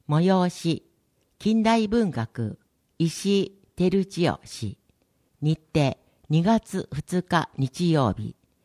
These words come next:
時間、十二時から十三時四十五分まで。源氏物語、石井照千代氏。二月二日日曜日。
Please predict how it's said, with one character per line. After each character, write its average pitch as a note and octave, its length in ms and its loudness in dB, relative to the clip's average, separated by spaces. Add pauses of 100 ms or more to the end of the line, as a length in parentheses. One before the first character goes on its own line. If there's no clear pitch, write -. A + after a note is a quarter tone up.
(340)
時 B2+ 160 -6
間、 E3+ 300 0 (260)
十 G#3 240 0
二 G#3+ 160 0
時 D#3 160 -8
か D#3+ 160 -2
ら B2+ 160 0
十 F3+ 300 0
三 F3 320 0
時 A#2+ 200 -4
四 D#3+ 240 0
十 A2+ 220 -4
五 B2 140 -2
分 C#3 320 -4
ま G#2 120 -10
で。 - 160 -20 (1160)
源 F#3 280 2
氏 G#3+ 220 -2
物 F3 240 0
語、 E3+ 100 0 (1000)
石 F3+ 400 0
井 - 80 -10 (180)
照 E3+ 300 2
千 - 160 -4
代 C#3 160 -2 (120)
氏。 - 320 -14 (520)
二 D#3 180 2
月 G3 500 0
二 F3+ 300 -4
日 - 340 -2
日 D#3 360 -2
曜 C3+ 220 2
日。 G#2 200 -8